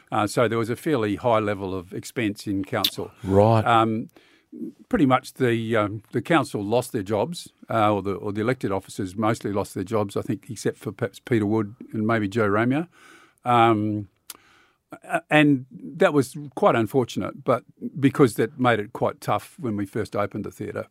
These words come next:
Speaker 1: But,
Speaker 2: Right.
Speaker 1: uh, but it was the right choice. And,
Speaker 2: Yes.
Speaker 1: and, and as much as thirteen point eight million in those days seems a lot of money, it
Speaker 2: Yeah.
Speaker 1: really wasn't. And it would have cost close to the same to build a concrete block thing that, you know, there's no way that our city would be,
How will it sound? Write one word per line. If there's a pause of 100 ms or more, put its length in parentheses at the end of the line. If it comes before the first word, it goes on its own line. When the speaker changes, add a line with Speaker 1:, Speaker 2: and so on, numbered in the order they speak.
(100)
Speaker 1:
But,
Speaker 2:
Right. (160)
Speaker 1:
uh, (180)
but
it
was
the
right
choice.
And,
Speaker 2:
Yes.
Speaker 1:
and,
and
as
much
as (360)
thirteen
point
eight
million
in
those
days (480)
seems
a
lot
of
money,
it
Speaker 2:
Yeah.
Speaker 1:
really
wasn't.
And
it
would
have
cost (400)
close
to
the
same
to
build
a
concrete
block
thing
that, (480)
you
know,
there's
no
way
that
our
city
would
be,